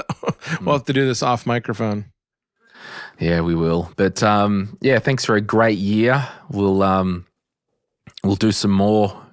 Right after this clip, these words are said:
Speaker 2: in the, in the next year. If you've got any things you want Nick to talk about, just, I don't know, email us.
Speaker 1: Yeah,
Speaker 2: Jump
Speaker 1: hit it
Speaker 2: onto
Speaker 1: up
Speaker 2: the
Speaker 1: on
Speaker 2: My
Speaker 1: the
Speaker 2: Millennial Money website.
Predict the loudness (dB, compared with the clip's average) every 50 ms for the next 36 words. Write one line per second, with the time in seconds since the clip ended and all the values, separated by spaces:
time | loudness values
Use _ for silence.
0 | -20 -14 _ -4 -2 -2 0 0 0 -2 -2 -2 -2 0 0 2 0 0 -2 -4
1 | -8 -6 -2 0 2 2 2 2 0 -2 -4 -10 -20 -20 -20 -20 -20 -20 -20 -20
2 | -20 _ _ _ _ -4 -4 -4 -2 -2 -4 -4 0 2 2 2 2 2 0 2
3 | 2 2 2 2 2 0 -2 -2 -2 0 2 2 2 0 0 0 0 0 0 0
4 | 0 -2 -2 -2 -2 -4 -8 -6 0 0 0 2 0 0 0 0 2 2 2 0
5 | -2 -4 _ _ _ -6 -6 -6 -6 -10 -14 -16 -16 _ _ _ _ _ _ _
6 | _ _ _ _ _ _ _ _ _ _ _ _ _ -6 -4 -2 0 0 0 0
7 | 0 0 0 2 2 0 0 0 0 -2 -2 -4 -8 -12 -14 -16 -20 _ _ _
8 | _ -6 -2 0 0 0 0 0 0 0 -2 -2 -2 0 0 0 2 0 0 0
9 | 0 0 0 0 0 -2 -2 -2 -2 -4 -4 -4 -6 -6 -8 -8